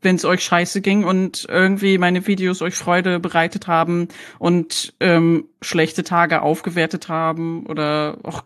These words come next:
gute Tage noch besser gemacht haben. Das freut mich sehr und ich, ich bin auch Fan von Sachen und weiß, wie es ist, wenn's einmal kacke geht und man so diese eine Sache hat, an der man sich festhält.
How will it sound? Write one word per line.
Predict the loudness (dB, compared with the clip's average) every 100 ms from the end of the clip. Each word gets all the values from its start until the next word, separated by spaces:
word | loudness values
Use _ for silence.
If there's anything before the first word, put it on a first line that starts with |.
| 0
gute | 2 4
Tage | 4 4 2
noch | 0
besser | -2 -2 -4
gemacht | -4 -6 -2
haben. | 0 0 -4 -8 -20 -6
Das | -6 -4
freut | -2 -2 -2
mich | -6
sehr | -2 0 0 0
und | -4 -6 -10 -20 -6
ich, | -2 -2 0
ich | 2
bin | 2 4
auch | 4 2 0
Fan | 2 4 2 2
von | 0
Sachen | 2 0 0 0 0
und | 0 0 0 -4 0
weiß, | 2 2 2
wie | 0
es | -2
ist, | -2 -2 -2
wenn's | -2 -2
einmal | 0 2 2 2 0 -4 -18 -6
kacke | -2 -2 0
geht | 2 4 4
und |
man | 2
so | 2 0
diese | 0 2
eine | 2 2 2
Sache | 0 -2 0
hat, | 0 0 -2
an | 0
der | 2
man | 2
sich | 0 -4
festhält. | -2 -2 2 2 2